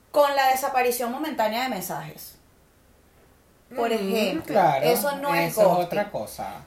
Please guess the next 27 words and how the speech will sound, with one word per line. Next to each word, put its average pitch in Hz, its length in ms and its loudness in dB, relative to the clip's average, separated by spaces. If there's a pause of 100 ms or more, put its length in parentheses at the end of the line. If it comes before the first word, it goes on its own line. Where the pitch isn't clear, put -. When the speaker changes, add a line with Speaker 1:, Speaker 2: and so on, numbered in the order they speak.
Speaker 1:
Ghosting 349 640 4
Speaker 2:
Eso 285 100 -2
Speaker 1:
es 247 60 -10
cuando 311 280 -2
la 240 140 -2
gente 254 260 -6
se 330 140 0
desaparece, 240 600 -2
te 262 100 -4
bloquea, 226 340 -6
no 262 140 -4
te 247 60 -6
responde 247 280 -8
más 254 120 -10
nunca 311 180 -8
y - 20 -6
se 247 140 -2
va, 240 140 0
se 339 120 -2
desapareció 262 460 -6
más 330 80 -2
nunca 233 180 -8
te 240 60 -10
dijo 202 120 -10
nada. - 180 -12
Speaker 2:
Mire, 233 360 -2
y 208 320 -8